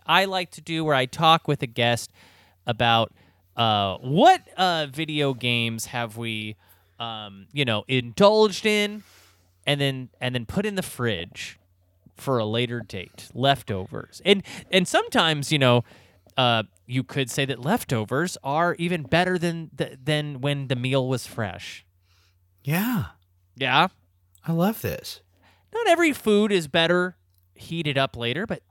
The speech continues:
Speaker 1: I think some, I think Thanksgiving foods kind of are almost
Speaker 2: Yeah.
Speaker 1: better later.
Speaker 2: I'm really hoping the Lil Doms I just put in the fridge is gonna be like that.
Speaker 1: Yeah, I think, I think potentially a spaghetti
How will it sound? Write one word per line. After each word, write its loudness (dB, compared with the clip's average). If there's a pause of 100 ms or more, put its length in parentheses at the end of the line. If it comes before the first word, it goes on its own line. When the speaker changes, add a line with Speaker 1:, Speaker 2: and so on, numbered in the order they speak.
(240)
Speaker 1:
I -14
think -8
some, -14
I -2
think -4
Thanksgiving -2
foods -12
kind -8
of -12
are -2 (100)
almost -10
Speaker 2:
Yeah. 6
Speaker 1:
better 0
later. -4 (1160)
Speaker 2:
I'm 10
really 12
hoping 6
the 2
Lil 4
Doms 0
I 0
just -6
put 0
in -4
the -2
fridge 0
is 2
gonna 0
be -6
like -6
that. -4 (360)
Speaker 1:
Yeah, 6
I 6
think, -2
I 6
think -4
potentially 0
a 4
spaghetti -2